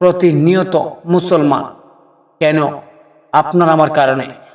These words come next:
আজকে যদি একতা থাকতো, তাহলে মুসলমান এত অপমানিত, লাঞ্ছিত,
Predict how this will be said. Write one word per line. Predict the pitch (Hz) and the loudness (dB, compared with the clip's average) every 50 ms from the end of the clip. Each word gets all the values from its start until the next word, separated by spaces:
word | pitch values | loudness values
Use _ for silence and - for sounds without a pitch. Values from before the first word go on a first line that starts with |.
| - - - | -12 -2 0
আজকে | 135 147 143 147 - 175 | 0 0 0 -2 -2 -2
যদি | 151 151 156 147 165 - - | 0 0 2 2 0 2 0
একতা | 170 165 170 - 170 - 165 | -2 0 0 -2 0 0 0
থাকতো, | - 180 156 156 156 - 170 165 165 165 160 - - - | 0 0 -2 -2 0 2 2 2 2 0 -4 -10 -14 -6
তাহলে | - 147 139 156 156 147 | -4 -2 0 0 0 0
মুসলমান | 131 123 123 123 131 156 170 156 170 202 190 180 175 170 175 170 170 175 - - - | -2 -4 -6 -2 -2 -2 -2 -2 0 2 2 2 4 2 0 0 -2 -6 -12 -10 -10
এত | 160 151 - | -8 -2 -2
অপমানিত, | 170 165 170 165 170 165 180 175 170 170 170 175 151 170 | -2 0 2 0 2 2 2 2 2 4 2 2 2 0
লাঞ্ছিত, | 180 156 147 147 156 165 165 165 - 175 165 - | 0 2 4 4 4 2 2 0 -2 -4 0 2